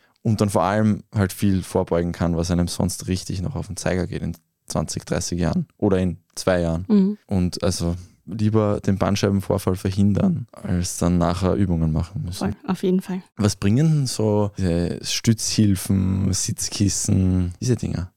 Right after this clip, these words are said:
Speaker 2: Man sollte sich nicht zu viel von ihnen erwarten, würde ich jetzt mal sagen, aus meiner Recherche. Vor allem diese Stützhilfen, ich weiß nicht, ob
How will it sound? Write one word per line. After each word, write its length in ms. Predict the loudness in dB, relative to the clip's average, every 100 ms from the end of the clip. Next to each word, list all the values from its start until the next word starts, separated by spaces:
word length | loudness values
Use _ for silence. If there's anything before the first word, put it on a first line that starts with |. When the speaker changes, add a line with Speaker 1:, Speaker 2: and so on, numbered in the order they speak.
| 2
Speaker 2:
Man 160 | 4
sollte 380 | 4 4 4 2
sich 240 | 2 4
nicht 300 | 4 2 -2
zu 220 | -2 4 6
viel 220 | 4 4
von 180 | 4 4
ihnen 240 | 4 4
erwarten, 640 | 2 0 -2 0 0 0 -2 _ _
würde 220 | 2 4
ich 80 | 4
jetzt 180 | 2 2
mal 180 | 2 2
sagen, 300 | 0 2 2
aus 160 | 2
meiner 300 | 0 2 0
Recherche. 540 | 0 -4 -6 -6 -6 -8 -10 -20 -16 -6
Vor 220 | 0 2
allem 240 | 4 6 6
diese 220 | 6 4
Stützhilfen, 800 | 4 2 2 4 4 6 6 6
ich 140 | 6
weiß 180 | 4 4
nicht, 200 | 4 4
ob 200 | 0 -2